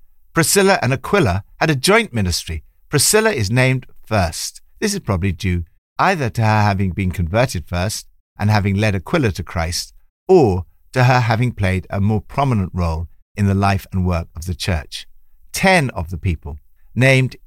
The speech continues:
in the list are women. They include Junia, one of the outstanding leaders. Junia is almost certainly a female name.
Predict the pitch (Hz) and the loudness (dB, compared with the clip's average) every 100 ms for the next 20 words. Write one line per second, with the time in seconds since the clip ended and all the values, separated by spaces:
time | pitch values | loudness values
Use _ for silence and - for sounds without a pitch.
0 | - 139 135 127 104 85 - - - 101 | -2 0 2 2 0 0 -4 -8 -2 2
1 | 101 - 92 85 73 76 - 131 139 123 | 2 0 -2 -2 -4 -10 -2 0 0 -2
2 | - 156 151 - _ 92 82 131 120 92 | -2 -2 -2 -4 _ -14 -4 2 4 2
3 | 76 - - _ _ _ _ 110 127 131 | -2 -10 -20 _ _ _ _ -2 0 0
4 | 110 120 107 107 - - - 139 143 135 | -2 -2 0 -2 -2 -6 -2 0 0 0
5 | 131 - 104 101 78 67 - _ _ _ | -4 -4 -2 -2 -4 -12 -20 _ _ _
6 | - 170 170 95 90 101 - 135 139 135 | -2 0 2 0 -2 -6 -4 -2 0 0
7 | - - 113 - 92 92 - - 120 90 | 0 0 -2 -2 -4 -4 -8 -2 0 0
8 | 82 85 80 76 | 0 -2 -2 -4